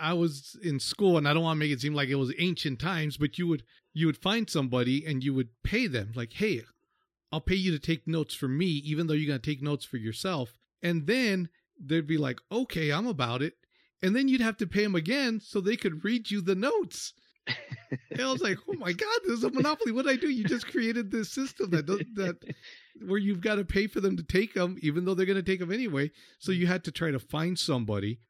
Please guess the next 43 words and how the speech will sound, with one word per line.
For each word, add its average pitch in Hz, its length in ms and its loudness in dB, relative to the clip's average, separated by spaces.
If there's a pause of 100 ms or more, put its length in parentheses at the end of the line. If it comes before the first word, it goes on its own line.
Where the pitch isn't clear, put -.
that 156 180 4
already 143 240 4
had 151 240 2
the 156 60 4
notes, 127 340 2
was 165 280 4
a 180 60 4
good 147 300 0
note 165 380 0 (120)
taker, 123 520 2 (560)
which 151 200 0
was 131 180 4
key, 175 500 2 (360)
uh, 143 280 -2
and, 135 280 -2
and 135 280 -2
then 135 320 -2
read 208 200 4
'em 214 120 2
to - 160 -2
you. 110 320 0 (300)
Um, 131 380 -2 (100)
and 156 140 2
then 143 120 0
sometimes 180 500 0
you, 139 140 0 (160)
you 139 320 -2 (220)
try 160 140 0
to 135 80 -2
figure 131 280 -2
out 123 120 0
a 110 40 -6
plan 135 280 -4
where, 113 240 -2 (100)
hey, 143 600 0
a, 156 300 0
a 156 60 0
lot 139 260 4
of 143 80 -2
the 120 80 0
books 127 320 0
weren't 123 280 -2
on, 117 680 -4